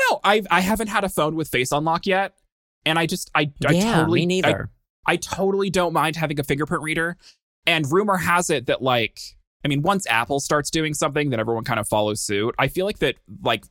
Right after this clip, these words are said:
Speaker 1: you've had, like, Face I D on the iPhone for a little while, but I feel like, uh, there are rumors that they're gonna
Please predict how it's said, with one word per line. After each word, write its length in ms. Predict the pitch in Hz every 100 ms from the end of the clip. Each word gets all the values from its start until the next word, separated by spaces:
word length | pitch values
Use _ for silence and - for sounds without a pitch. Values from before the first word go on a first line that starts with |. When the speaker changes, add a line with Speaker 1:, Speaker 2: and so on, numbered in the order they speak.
| -
Speaker 1:
you've 280 | 139 139
had, 320 | 156 160 170 165
like, 180 | 135
Face 320 | - 131 131 -
I 120 | 139
D 320 | 143 139 139 -
on 200 | 110 110
the 80 |
iPhone 440 | 98 107 98 127 127
for 120 | 139
a 20 |
little 200 | 135 135
while, 480 | 135 135 135 135 143 - - _ -
but 140 | 151
I 120 | 139
feel 260 | 143 - 190
like, 260 | 196 190 - _
uh, 100 | 120 - 131
there 140 | 165
are 140 | 160 143
rumors 360 | 165 190 185
that 120 | 156
they're 100 | 139
gonna 480 | 123 131 123 117 113